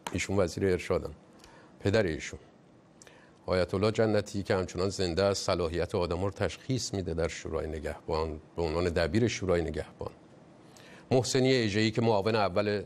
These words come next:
صادق لاریجانی رئیس قوه قضاییه است و سخنگوی قوه قضاییه است. دری نجف آبادی عضو هیئت رئیسه مجلس خبرگان رهبری است. ببینید آقای دری نجف آبادی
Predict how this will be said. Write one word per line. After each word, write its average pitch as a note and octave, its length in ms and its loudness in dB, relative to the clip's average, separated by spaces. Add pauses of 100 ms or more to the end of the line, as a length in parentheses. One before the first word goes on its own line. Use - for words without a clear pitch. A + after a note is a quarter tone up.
(100)
صادق F#2+ 360 -2
لاریجانی F2+ 480 0
رئیس F#2 220 0
قوه F2+ 220 -2
قضاییه E2+ 380 0
است A2 140 0
و A#2 40 2
سخنگوی G2+ 680 2
قوه A2 320 2
قضاییه E2+ 440 -2
است. - 280 -14 (540)
دری B2 340 4
نجف A2+ 340 2
آبادی G2+ 320 0
عضو A2 260 0
هیئت G2+ 260 2
رئیسه F#2+ 380 0
مجلس F#2+ 640 -2
خبرگان G2+ 840 0
رهبری G2+ 640 0
است. - 440 -10 (3500)
ببینید B2+ 300 4
آقای A#2 480 2
دری G#2 500 -2
نجف G2 340 0
آبادی F#2+ 340 -2